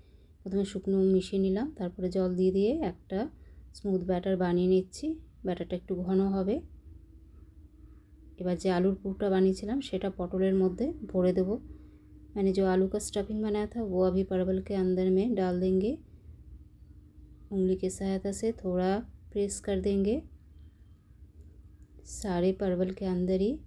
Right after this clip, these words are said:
ऐसे हम आलू का स्टफिंग भर देंगे। সব পটলের মধ্যেই আলুগুলো ভরে দিলাম। এবার কড়াইতে খানিকটা তেল নিয়ে নিয়েছি। कढ़ाई में मैंने तेल को गर्म करने के लिए रख दिया था।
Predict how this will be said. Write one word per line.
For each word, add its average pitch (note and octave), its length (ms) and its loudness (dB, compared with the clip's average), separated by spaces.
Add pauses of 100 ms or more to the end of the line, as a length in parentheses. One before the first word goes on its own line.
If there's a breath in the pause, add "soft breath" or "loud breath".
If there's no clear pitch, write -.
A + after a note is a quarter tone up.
(1160)
ऐसे F3+ 240 -4
हम F#3 160 0
आलू F3+ 200 0
का G3 120 -6
स्टफिंग F#3+ 480 -4 (300)
भर F#3 180 0
देंगे। F#3+ 360 4 (540 loud breath)
সব G3 220 -6
পটলের F#3+ 360 0
মধ্যেই F#3 380 2 (420)
আলুগুলো F#3+ 420 2
ভরে F#3 260 0
দিলাম। G3 280 2 (840 soft breath)
এবার F3+ 280 0 (280)
কড়াইতে F#3+ 400 0
খানিকটা F#3 360 -2 (100)
তেল F#3+ 200 2
নিয়ে G3 200 4
নিয়েছি। G3 380 0 (720 soft breath)
कढ़ाई F#3+ 260 0
में F#3+ 120 4
मैंने F#3 280 2
तेल F#3 200 0
को G3+ 140 -2
गर्म F#3 380 0
करने F#3 320 0
के F#3+ 140 -4
लिए F#3+ 180 2
रख F3+ 220 2
दिया F#3+ 220 2
था। G3 200 -4